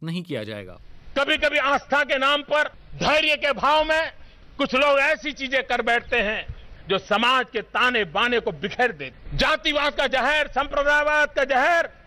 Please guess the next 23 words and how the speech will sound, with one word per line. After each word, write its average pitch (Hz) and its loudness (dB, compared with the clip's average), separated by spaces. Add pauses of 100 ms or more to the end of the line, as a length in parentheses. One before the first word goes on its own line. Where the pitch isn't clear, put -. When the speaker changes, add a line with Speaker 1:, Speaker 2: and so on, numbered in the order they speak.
(160)
Speaker 2:
देश 254 0
का 214 -2
कभी 220 -2
भला 220 0
नहीं 208 0
कर 220 0
सकता 170 -4
है। 135 -12 (460)
सबको 240 0
साथ 247 2
लेकर 240 -2
के 220 -2
चलना, 302 2 (440)
ये 165 -6
इस 180 -6
देश 196 -2
की 190 -12
संस्कृति 202 -6
और 180 0
परंपरा 190 -2
का 175 -4
हिस्सा 180 -2
है। 147 -6